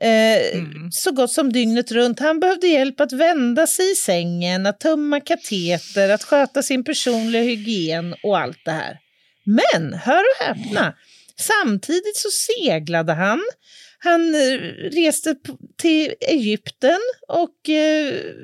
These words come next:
Speaker 1: beskådade
Speaker 2: Mm.
Speaker 1: pyramiderna. Han körde fyrhjuling och sådär. Och, och till slut så var det en, en sambo som anmälde honom för bidragsfusk. Och
Speaker 2: Fy fan vad gött.
Speaker 1: Ja,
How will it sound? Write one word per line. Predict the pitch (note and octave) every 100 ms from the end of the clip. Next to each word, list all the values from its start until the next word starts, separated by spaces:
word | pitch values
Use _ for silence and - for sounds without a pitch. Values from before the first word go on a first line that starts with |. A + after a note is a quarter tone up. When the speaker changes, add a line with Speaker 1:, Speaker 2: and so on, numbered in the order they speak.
| - - D#4
Speaker 1:
beskådade | E4 - D4+ C#4 D4+ D4
Speaker 2:
Mm. |
Speaker 1:
pyramiderna. | - D4+ C#4+ G3 E3 D3+ E3 F#3 A3
Han | B3 C#4
körde | - D#4+ E4+
fyrhjuling | - - F#4+ G4 E3+ E3 E3 D#3+ F3+ D4 D#4 C4 G3 D#3+ E3 E3+
och | E3+
sådär. | - D#3+ C#3+ D#3+ - - - - -
Och, | D4+ -
och | D#4
till | E4+ F#4
slut | - C4+
så | - G#4 A4+
var | C4
det | G#3
en, | - A#3 B3+ A#3 -
en | B3
sambo | C4 - D4+ A4 B4+ B3 D3+ E3 - _ _ _ _ -
som | - - C#4+ - G#4 F#4
anmälde | F#3 F3+ A#3 G#4 B4 B4+
honom | F4+ G#3 E3+ D#3+ E3
för | - D#3+ D#3 D#3
bidragsfusk. | E3 D#4+ F#3+ D3+ D#3 D#3 D3+ - - _ _ - A#4 - - - - - _ _ _ _ _ - -
Och |
Speaker 2:
Fy | A3+ - -
fan | - G3 D3+
vad | D#3+ E3+
gött. | G3+
Speaker 1:
Ja, | C4+